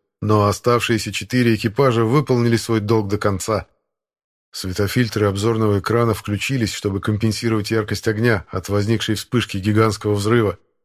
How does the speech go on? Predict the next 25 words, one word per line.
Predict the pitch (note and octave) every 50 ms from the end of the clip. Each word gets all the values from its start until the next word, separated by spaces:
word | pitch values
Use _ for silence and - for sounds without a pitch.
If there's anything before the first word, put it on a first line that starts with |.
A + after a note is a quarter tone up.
| _ _ _ _ _ _ _ -
Наступил | - F#2+ F#2+ F#2 - - G2+ - A#2+ A#2
самый | G#2 - - C3 A#2+ A2 G#2
важный | G2 G#2+ G#2+ G#2 G#2 G#2 G2+
момент | G2 G#2 G#2 G#2+ G2+
сражения. | G#2 - G2+ G2+ G#2 A2+ A2+ G2+ F2+ D2+ - _ _ _ _ _ _ _ _ _
Сейчас | - - A2 G#2 - - C#3+ C3+ A#2+ -
станет | - - B2+ A#2+ A#2+ A2+ G#2
ясно, | A2+ B2 B2+ B2+ - - A#2 A2+
удалось | A2 G#2+ A#2 A#2+ C3+ D3+ C3 -
ли | - A#2+
нам | A#2 A#2 A2+
задуманное. | G#2+ A#2 A2+ C3 C3+ B2 A#2+ A2 G#2+ G2 E2+ - _ _ _ _ _ _ _ _ _ -
Все-таки | - - G2+ G2 - -
масса | G#2+ G#2+ G#2+ A#2 A#2+ A2+ - -
астероида | B2+ A2+ - - B2+ A2+ A#2+ B2+ B2+ A#2+ A2+ A#2+
на | B2
порядок | A2+ - B2 A2+ A2+ A#2+ B2+ C3+ C3 -
превосходила | C3+ C3+ C3 A#2+ - C3 A#2 B2 B2+ B2
массу | B2 B2 B2+ A#2 - A#2
четырех | - A2+ G#2+ B2 B2 B2 A2 -
под | - A#2 G#2
завязку | G#2+ A#2 A#2+ B2 A#2 - - A2
забитых | G#2+ A2+ A2+ A#2 - A2 A2
зерном | G2+ A2 A2 A#2 A#2+ A2+ G#2+
грузовиков. | G#2+ A2 G#2 A#2 A#2+ A#2 - C3 G#2+ E2+ - _